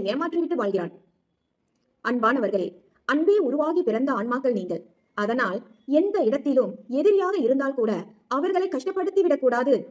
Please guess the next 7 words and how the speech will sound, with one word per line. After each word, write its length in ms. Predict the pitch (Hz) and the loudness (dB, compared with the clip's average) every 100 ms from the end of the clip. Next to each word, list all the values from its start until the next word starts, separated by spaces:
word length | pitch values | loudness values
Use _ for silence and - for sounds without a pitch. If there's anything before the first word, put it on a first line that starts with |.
| 220 | -2
என்று 160 | 233 220 | 0 0
நினைக்கும் 320 | 220 277 302 277 | -2 -2 -2 -4
ஆன்மாக்கள் 380 | 220 214 214 202 | -2 -2 -2 -4
நீங்கள். 220 | 175 170 - _ _ _ 214 | -6 -8 -10 _ _ _ -14
மற்றவர்களுக்கே 580 | 208 269 277 302 311 330 | 0 2 4 2 2 0
இப்படி 200 | 277 247 | 2 0
என்றால் 360 | 247 240 220 185 | 0 0 -2 -4